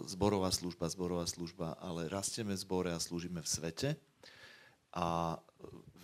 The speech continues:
vnímam to tak, že, e, ľudia z nášho zboru sú žiadaní vo svete. Ja sám som, e, súčasťou, e, komisie sociálnej pri Mestskom úrade a štyri roky som pracoval v komisii vzdelávania a športu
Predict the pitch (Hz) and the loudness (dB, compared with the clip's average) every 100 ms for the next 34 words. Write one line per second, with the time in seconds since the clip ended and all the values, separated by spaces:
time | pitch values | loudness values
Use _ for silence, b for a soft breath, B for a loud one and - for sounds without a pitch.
0 | 98 120 160 120 101 98 98 98 - 101 | -2 4 6 6 4 4 4 4 2 2
1 | 87 85 - - 90 87 87 117 117 95 | 2 0 -4 -6 -4 -2 0 0 2 4
2 | 98 98 92 87 92 90 85 78 85 98 | 4 4 2 0 0 0 -2 -4 -2 0
3 | 92 87 - 87 85 85 95 92 76 - | -2 -4 -6 -6 -6 -8 -6 -6 -8 -12
4 | _ - - - - 71 - 76 71 - | _ -20 -20 -20 -16 -4 -4 -2 -6 -8
5 | - - _ B B - 95 - 120 123 | -10 -16 _ B B 0 6 6 6 4
6 | - 101 95 - b b b - 87 87 | 2 2 0 -6 b b b -6 -2 0
7 | - 104 107 101 - 98 90 87 - 90 | 0 2 6 6 6 6 6 4 0 0
8 | 85 85 - 95 95 - 95 90 85 - | 2 0 0 0 4 4 4 2 2 2
9 | 92 104 87 87 90 90 87 87 95 - | 4 4 4 0 -2 -2 -2 -2 -2 -2
10 | 82 82 87 95 107 B B B B B | -2 2 2 2 0 B B B B B
11 | _ - 85 - 98 98 92 - 101 92 | _ -4 -2 2 2 2 0 0 2 0
12 | 92 107 95 95 90 90 90 95 92 90 | 2 2 4 4 2 -2 -6 -2 -2 0
13 | - 87 87 85 90 95 95 92 90 85 | 0 0 0 0 6 6 6 4 2 0
14 | - 123 - 98 | 2 2 2 -2